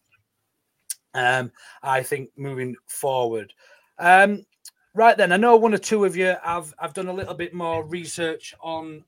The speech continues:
on Jesse and, and done a bit more reading into him. Um, I don't know if anybody wants to start and tell us a bit about what we can potentially, what we could probably expect tomorrow. Uh, I know I said we might set up by Sean Dyche. We all know that's probably not true.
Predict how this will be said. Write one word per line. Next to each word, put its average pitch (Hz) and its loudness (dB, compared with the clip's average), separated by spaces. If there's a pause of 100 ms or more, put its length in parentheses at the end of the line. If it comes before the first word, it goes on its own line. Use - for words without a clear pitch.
(120)
on 151 -14
Jesse 180 -10
and, 160 -10
and 156 -14
done 165 -8
a - -8
bit 165 -8
more 160 -4
reading 175 -4
into 151 -10
him. 131 -10 (380)
Um, 156 2 (100)
I 165 -4
don't 175 -4
know 175 -2
if 170 -4
anybody 175 -4
wants 165 -8
to 151 -16
start 175 -2
and - -18
tell 165 -4
us 151 -4
a 160 -8
bit 170 -4 (340)
about 160 -4
what 170 -6
we 170 -8
can 165 -10
potentially, 165 -6 (440)
what 165 -6
we 165 -10
could 156 -8
probably 170 0
expect - -4
tomorrow. 160 2
Uh, 123 -8
I 156 6
know 180 4
I 165 4
said 156 -4
we 160 0
might 165 0
set 160 -4
up 143 -10
by 147 2
Sean 143 -4
Dyche. 143 -2
We 170 -4
all 165 2
know 139 -2
that's 135 -4
probably 131 -10
not 123 -14
true. 135 -10